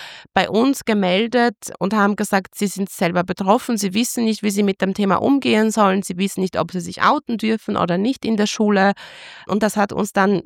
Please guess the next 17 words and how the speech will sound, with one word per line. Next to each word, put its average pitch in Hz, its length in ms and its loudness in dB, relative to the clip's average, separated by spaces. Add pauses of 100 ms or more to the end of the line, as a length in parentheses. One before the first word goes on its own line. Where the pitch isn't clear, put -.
gezeigt, 190 640 0
dass 190 140 2
es 185 60 -8
einfach 190 280 0
so - 160 -6
super 202 460 -2
wichtig 202 360 -4
ist, - 280 -6 (100)
dem 185 260 0
Platz 202 320 0
zu 233 140 -4
geben, 226 420 2 (200)
dass 190 140 -2
solche 196 300 0
Gespräche 185 480 -2
entstehen 208 600 -2
können, 226 360 0